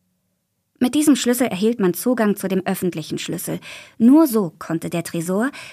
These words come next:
die Kryptowährungsadresse, geöffnet werden.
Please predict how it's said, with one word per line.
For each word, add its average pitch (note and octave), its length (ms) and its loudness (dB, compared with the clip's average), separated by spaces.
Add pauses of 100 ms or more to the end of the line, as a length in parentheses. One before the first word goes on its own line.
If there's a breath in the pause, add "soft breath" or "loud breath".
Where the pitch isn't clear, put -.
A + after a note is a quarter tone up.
(160 loud breath)
die D#3+ 100 -8
Kryptowährungsadresse, G3+ 1300 -2
geöffnet F3 540 -10
werden. - 320 -14